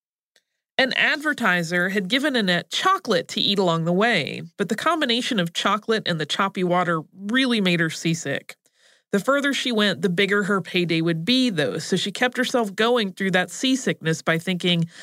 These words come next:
"The longer you stick, the more you get." She stuck it out for about six and a half hours, and she was paid thirty pounds.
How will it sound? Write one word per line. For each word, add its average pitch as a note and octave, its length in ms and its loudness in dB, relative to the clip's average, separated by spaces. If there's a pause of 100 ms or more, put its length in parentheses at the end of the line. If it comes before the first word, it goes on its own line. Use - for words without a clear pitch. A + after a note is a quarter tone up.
(160)
"The F#3 100 4
longer G#3 380 2
you C4+ 160 2
stick, C#4+ 600 0
the F#3+ 100 2
more F#3+ 180 4
you G3+ 200 2
get." F3 580 -2 (520)
She - 160 0
stuck F4+ 280 0
it D#4 60 2
out C#4+ 180 0
for C4 80 0
about A3 240 0
six - 340 -4
and B3+ 80 2
a A#3+ 60 2
half G3 260 2
hours, F3 540 -2
and F3 100 -2
she - 140 -2
was G#3 160 2
paid A3+ 400 -2
thirty E3+ 260 2
pounds. - 920 -6